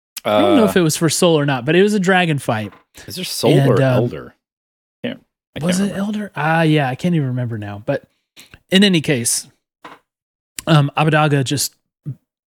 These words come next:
Speaker 1: bided his time, bode his time, <laughs> bided his time, uh, in, in the bush, waiting for the perfect moment to ult in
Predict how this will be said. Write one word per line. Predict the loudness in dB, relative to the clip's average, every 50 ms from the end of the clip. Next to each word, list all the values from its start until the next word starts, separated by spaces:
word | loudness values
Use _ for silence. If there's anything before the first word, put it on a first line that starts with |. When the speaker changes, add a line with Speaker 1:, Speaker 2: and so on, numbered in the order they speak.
| _ _ _ _ _ _ _ _ -12 -12 -12 -6 _
Speaker 1:
bided | 0 2 2 2 4 2 2 0
his | 0 0 0 0 0 0
time, | 0 -2 -2 -2 -4 -4
bode | -4 0 0 2 2
his | 2 0 0 -2
time, | -4 -4 -8 -8 -8 -10 -12 -16 -20 _ _ _ _ _ _ _ _
<laughs> | _ _ _ _ _ _ _ _
bided | -6 -4 -2 -2 -2 -2 0 0
his | 0 -2 -2 -4 -4
time, | -2 -4 -4 -4 -4 -8 -14 _ _ _ -20 -18 -16 -12 -10 -8 -8 -8 -8 -10 -14 _ _ _
uh, | -2 0 2 2 0 0 2
in, | 4 4 4 4 4 2
in | 2 4
the | 4 4
bush, | 4 4 2 2 2
waiting | 2 4 4 4 4 4 2 0 2
for | 0 0 0
the | 0
perfect | 0 0 -2 0 2 0 0 2
moment | 2 0 0 0 -2 -6 -10 -14 _ _ _ _ _ _ -20 -20 _ _ _ _ _ _ _ _ _
to | -4 -2 -2
ult | 0 -2 -2 -2 0 -2
in | -2 -2 -4 -8